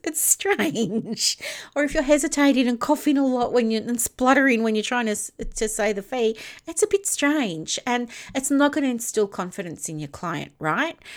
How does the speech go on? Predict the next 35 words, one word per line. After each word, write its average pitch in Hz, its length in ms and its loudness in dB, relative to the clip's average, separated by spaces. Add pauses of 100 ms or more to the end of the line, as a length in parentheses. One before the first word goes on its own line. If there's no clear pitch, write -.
(240)
Um, 185 280 0
like, 254 160 0
imagine 294 420 4
if 240 140 2
you 233 60 6
had 220 120 4
to 226 60 2
go 202 520 6
and 190 260 0
see 180 480 0
a 180 100 -2
dentist 185 680 -2
and 170 140 -2
he 180 120 -2
was 175 200 -2
like 160 240 -4
that, - 360 -2
or, 175 220 0
or 165 180 -2
she 160 320 -2
or 160 140 0
they 120 240 0
were 165 120 0
like 117 340 0
that, 101 280 -2
you 185 140 -6
know, 165 500 0
really, 185 340 0
like, 170 200 0
apologetic 160 680 -4
of 151 120 -8
the 151 100 -6
fee 160 300 -4
and 147 80 -8
everything. - 440 -10